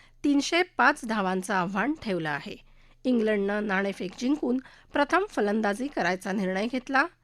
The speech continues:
सामन्यातला शेवटचा चेंडू बाकी असताना त्यांचा डाव संपला. मात्र त्यांनी तीनशे चार धावा केल्या. फिल सॉल्ट आणि बेन डकेट यांनी पहिल्या गड्यासाठी एक्क्याऐंशी धावांची भागीदारी केली. जो रूटनं एकोणसत्तर,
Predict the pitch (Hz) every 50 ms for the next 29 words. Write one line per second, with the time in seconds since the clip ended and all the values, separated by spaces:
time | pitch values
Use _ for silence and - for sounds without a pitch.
0 | _ _ - - - - - 277 240 240 233 233 226 220 - 214 208 220 - -
1 | - 247 262 277 294 285 - - 339 349 349 - 254 208 196 202 190 180 175 175
2 | - - 202 - - 214 - - 320 330 349 262 196 202 214 - 220 190 214 -
3 | - 214 214 208 175 156 185 180 - - 151 - - 175 - - - _ _ _
4 | _ _ _ _ 254 262 294 - - - 180 214 - - - - - - _ 247
5 | 226 226 226 220 220 226 - - 226 240 240 - - 294 294 294 - - 302 294
6 | 330 349 269 247 196 160 156 170 - - 165 180 156 156 - - _ _ - -
7 | _ _ - _ _ - - - 302 294 277 - - 359 359 392 415 - - -
8 | - 226 214 208 208 202 208 214 226 262 311 311 285 311 302 - 302 302 339 349
9 | - 247 214 233 254 247 220 185 190 226 - - - - _ _ - 294 285 285
10 | 302 339 359 381 320 233 185 196 208 220 - 214 185 185 - 226 240 - - -
11 | 247 - - - 320 330 339 320 - 381 392 339 254 214 196 180 185 190 180 -
12 | - 262 311 320 240 208 202 185 180 180 170 165 180 185 - - 170 165 165 165
13 | - _ _ _ - - - _ _ - 196 233 233 233 214 220 196 190 - -
14 | 214 190 208 - 180 185 - 220 226 254 - 294 262 - _ - 311